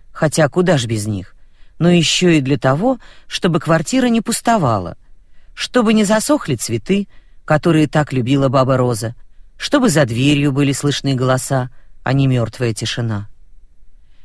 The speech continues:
Пете вдруг стало больно и противно. Наверное, он всё сделал не так. Баба Роза бы его не одобрила. Не нужно было переезжать.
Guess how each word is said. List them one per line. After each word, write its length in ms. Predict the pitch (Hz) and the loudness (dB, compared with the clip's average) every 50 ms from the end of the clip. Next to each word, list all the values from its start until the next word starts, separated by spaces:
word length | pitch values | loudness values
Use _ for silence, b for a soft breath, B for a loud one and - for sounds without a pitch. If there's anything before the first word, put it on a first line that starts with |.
| - - - - - | -20 -20 -20 -4 0
Пете 300 | 233 254 262 - - 208 | 2 2 2 2 0 -2
вдруг 300 | 175 160 190 202 - - | 0 0 0 0 0 -4
стало 380 | - - - 202 202 180 170 | -4 -2 0 2 4 4 2
больно 480 | 143 127 151 180 214 208 190 180 175 175 | 2 2 2 2 2 2 2 2 2 0
и 40 | 165 | 0
противно. 760 | - 160 165 - - - - 165 127 101 92 90 90 - - - - - - - - - - - - - - - - | -2 -2 -4 -4 -4 -6 -6 -4 -4 -4 -6 -8 -12 -14 -18 -20 -20 -20 -20 -20 -20 -20 -20 -20 -20 -20 -20 -10 -2
Наверное, 640 | 143 160 160 156 175 190 190 185 180 175 170 170 - - | 0 2 2 4 4 4 4 4 4 4 2 2 0 0
он 200 | - 180 180 165 | 0 0 0 0
всё 280 | - - - 190 196 | -2 -2 0 2 2
сделал 440 | 180 156 139 156 185 175 175 175 170 | 2 0 0 0 2 4 4 4 2
не 160 | 170 180 185 | 2 0 0
так. 460 | - - 180 156 117 98 - - - - - - - - - - - - - - - - | 0 0 0 0 0 -2 -4 -10 -20 -20 -20 -20 -20 -20 -20 -20 -20 -20 -20 -18 -8 -2
Баба 300 | 147 175 175 143 170 165 | 0 0 2 2 2 2
Роза 340 | 170 190 196 180 156 170 | 2 2 2 2 2 0
бы 120 | 147 156 170 | 0 2 2
его 300 | 165 165 160 156 170 175 | 2 2 2 2 2 2
не 160 | 175 175 175 | 2 2 2
одобрила. 720 | 175 180 165 175 180 151 117 95 98 101 101 95 101 113 - - - - b b b b b b b - | 2 2 2 2 2 2 0 -2 -6 -8 -10 -10 -12 -14 -16 -18 -20 -20 b b b b b b b 0
Не 140 | 202 220 226 | 2 4 4
нужно 380 | 226 214 196 156 110 - 120 110 | 6 6 4 4 2 0 -4 -6
было 260 | 92 113 104 107 107 | -4 -4 -4 -4 -4
переезжать. 720 | - 113 107 110 107 104 101 101 110 101 104 - - - | -4 -4 -4 -4 -4 -6 -6 -8 -8 -10 -10 -12 -16 -20